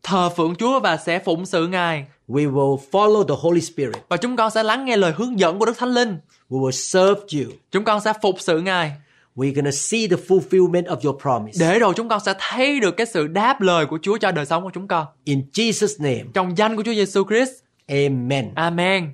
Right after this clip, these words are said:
Speaker 2: We believe what we pray in this session together shall come to pass.
Speaker 1: Và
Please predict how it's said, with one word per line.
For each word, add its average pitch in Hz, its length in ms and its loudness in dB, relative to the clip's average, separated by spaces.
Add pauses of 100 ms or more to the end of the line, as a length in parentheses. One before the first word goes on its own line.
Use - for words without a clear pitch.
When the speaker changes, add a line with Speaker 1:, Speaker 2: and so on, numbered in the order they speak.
(160)
Speaker 2:
We 139 140 -2
believe 165 540 4 (320)
what 143 200 -2
we 165 120 -2 (120)
pray 165 360 0 (160)
in 139 180 -6
this 156 200 -4
session 185 320 0
together 160 500 -2 (180)
shall 143 280 -4
come 135 200 -6
to 135 160 -6
pass. 113 500 -10
Speaker 1:
Và 151 140 0